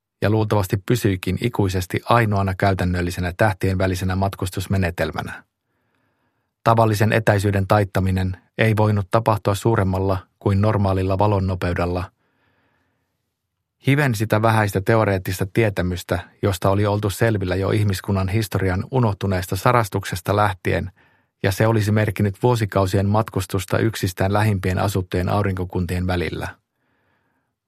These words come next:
Mutta huippuetäisyys, tuo käsittämätön ala, joka ei ollut tilaa eikä aikaa, ei ainetta eikä energiaa, ei olevaa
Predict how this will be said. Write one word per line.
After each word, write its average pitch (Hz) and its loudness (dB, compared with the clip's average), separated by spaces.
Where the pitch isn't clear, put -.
Mutta 104 0
huippuetäisyys, 92 -2
tuo 104 0
käsittämätön 101 0
ala, 101 0
joka 101 0
ei 107 2
ollut 101 -4
tilaa 104 2
eikä 90 -2
aikaa, 90 -2
ei 110 2
ainetta 107 0
eikä 98 0
energiaa, 90 -2
ei 110 2
olevaa 104 2